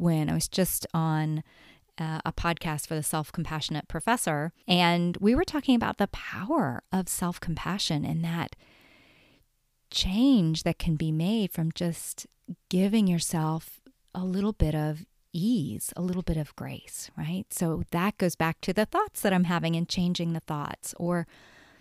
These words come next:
the physical things. When I look at that pie and I think,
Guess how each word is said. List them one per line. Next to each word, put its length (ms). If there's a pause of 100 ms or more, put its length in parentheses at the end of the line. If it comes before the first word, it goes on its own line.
(360)
the 120
physical 540
things. 480
When 120
I 120
look 320
at 120
that 260
pie 300
and 160
I 80
think, 360